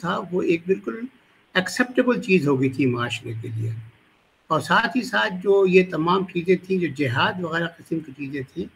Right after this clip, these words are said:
वो उस, उसको वो नहायत ज़रूरी ख्याल करते थे। यही वजह है कि आप देखें कि यहाँ से जो लोग जिहाद के लिए जाने वाले थे,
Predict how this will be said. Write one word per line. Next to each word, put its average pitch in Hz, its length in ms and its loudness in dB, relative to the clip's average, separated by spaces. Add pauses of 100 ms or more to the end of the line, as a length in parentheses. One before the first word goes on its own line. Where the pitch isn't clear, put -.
(460)
वो 208 280 4
उस, - 320 -4 (120)
उसको 214 360 -6
वो 190 240 4 (160)
नहायत 165 340 2
ज़रूरी 220 360 0
ख्याल 127 360 0
करते 117 360 -12
थे। 113 220 -18 (920)
यही 185 220 10
वजह 226 280 4
है 196 260 4
कि 196 520 6 (260)
आप 156 240 2
देखें 175 340 -2
कि 170 80 -4
यहाँ 156 540 0
से 190 400 0 (560)
जो 165 180 6
लोग 175 500 4
जिहाद 147 540 2
के 165 60 -2
लिए 165 100 2
जाने 139 320 0
वाले 147 280 -2
थे, 180 240 -4